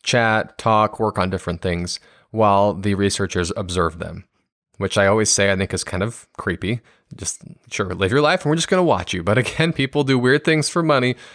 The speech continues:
and for science, and for that I'm grateful. Nevertheless, Doctor Gottman and his team sat and they just observed and they collected all of this data.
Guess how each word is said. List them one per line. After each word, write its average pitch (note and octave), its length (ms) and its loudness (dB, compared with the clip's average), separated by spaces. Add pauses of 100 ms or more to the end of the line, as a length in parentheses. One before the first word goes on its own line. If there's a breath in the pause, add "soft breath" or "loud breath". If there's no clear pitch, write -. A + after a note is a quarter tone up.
(140 loud breath)
and A2 160 0
for G#2 100 -6
science, F2 460 0
and - 300 -4
for G#2+ 100 -2
that G2 160 4
I'm G2+ 120 0
grateful. G2 440 -2 (320 loud breath)
Nevertheless, B2 880 0 (340 soft breath)
Doctor B2 320 0
Gottman G2 400 0
and F2+ 100 -2
his F2+ 180 -6
team C3+ 540 2 (560)
sat G#2+ 380 2
and C3 120 0
they A#2 80 4
just B2 180 -2
observed G2 500 -2
and G2 100 0
they G2+ 60 0
collected A2 420 -2
all A#2+ 220 2
of C#3+ 80 0
this A#2+ 180 -2
data. F2 440 -6